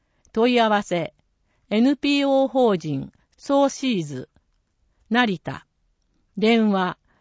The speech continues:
零八零五一六九六六二七。申し込みフォームの二次元コードが載っています。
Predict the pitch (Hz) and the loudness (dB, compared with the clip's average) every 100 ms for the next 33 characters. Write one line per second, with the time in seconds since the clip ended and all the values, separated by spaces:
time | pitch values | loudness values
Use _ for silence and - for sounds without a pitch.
0 | - 233 277 277 277 269 160 170 160 127 | -6 0 2 2 -2 -4 -4 -2 -2 -4
1 | - _ _ _ 214 254 269 277 277 - | -12 _ _ _ -2 2 4 2 0 -4
2 | 151 170 - 220 - 190 143 - _ _ | -4 -4 -4 -6 -2 -2 -2 -6 _ _
3 | - 196 208 - 269 269 - 180 175 214 | -10 -4 -2 -2 0 0 0 -4 0 0
4 | 208 202 185 143 - - _ _ _ _ | 2 0 -2 -6 -10 -18 _ _ _ _
5 | _ _ _ - 214 269 294 - 269 262 | _ _ _ -4 2 2 2 0 0 2
6 | 269 277 247 208 170 160 - - 190 226 | 2 2 4 2 0 -2 -6 -4 -2 0
7 | 254 277 269 285 247 185 156 147 139 - | 0 2 2 2 2 2 0 -2 -4 -6
8 | 156 143 135 139 - | -6 -4 -4 -6 -12